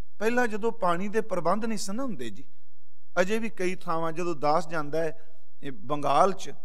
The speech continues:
ਉੱਥੇ ਅਜੇ ਵੀ ਪਿੰਡਾਂ ਵਿੱਚ, ਸ਼ਹਿਰਾਂ ਵਿੱਚ ਪੋਖਰ ਨੇ।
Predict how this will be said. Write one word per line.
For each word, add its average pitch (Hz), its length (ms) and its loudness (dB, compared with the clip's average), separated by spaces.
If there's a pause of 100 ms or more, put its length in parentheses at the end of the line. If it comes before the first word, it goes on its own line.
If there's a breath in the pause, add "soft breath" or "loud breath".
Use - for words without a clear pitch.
(760)
ਉੱਥੇ 269 640 -2 (560)
ਅਜੇ 262 240 0
ਵੀ 262 120 0
ਪਿੰਡਾਂ 202 440 0
ਵਿੱਚ, 208 140 0
ਸ਼ਹਿਰਾਂ 208 400 2
ਵਿੱਚ 220 160 -2
ਪੋਖਰ 214 520 0
ਨੇ। 101 180 -2